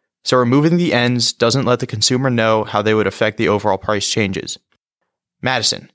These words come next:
after hearing the pros and cons of these indicators, do you think that it's important for the average person to pay attention to inflation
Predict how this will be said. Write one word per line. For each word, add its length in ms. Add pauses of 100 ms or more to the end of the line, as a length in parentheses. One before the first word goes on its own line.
(160)
after 260
hearing 320
the 80
pros 260
and 120
cons 320
of 80
these 220
indicators, 760 (320)
do 80
you 40
think 220
that 180
it's 160
important 400
for 80
the 140
average 320
person 460
to 80
pay 180
attention 520
to 120
inflation 640